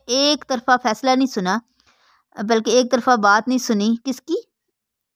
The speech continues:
मक्का के कुफार की, मुशरिकीन की, बल्कि उसने, नजाशी ने मुसलमानों की बात भी सुनी और उन्हें दरबार में बुलाया।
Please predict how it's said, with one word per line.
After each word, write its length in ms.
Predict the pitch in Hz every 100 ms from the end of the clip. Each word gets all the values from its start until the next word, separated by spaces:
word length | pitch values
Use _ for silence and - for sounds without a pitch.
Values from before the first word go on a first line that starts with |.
| _ _ _ _
मक्का 340 | 233 220 226 233
के 200 | 277 330 - _ _ -
कुफार 400 | 269 254 196 196
की, 120 | 220
मुशरिकीन 580 | 214 220 233 202 214 190
की, 200 | - - _ _ _ _ - -
बल्कि 260 | 285 247
उसने, 640 | 285 - 143 277 - 294 427 339
नजाशी 460 | 254 240 240 277
ने 120 | 269 403 _ _ _ -
मुसलमानों 460 | 262 294 294 294 330
की 100 | 302
बात 280 | 233 214 208
भी 80 |
सुनी 280 | 214 220 233
और 140 | 240 226
उन्हें 240 | 226 311
दरबार 380 | 269 214 202 196
में 160 | 233 - - -
बुलाया। 400 | 240 202 185 220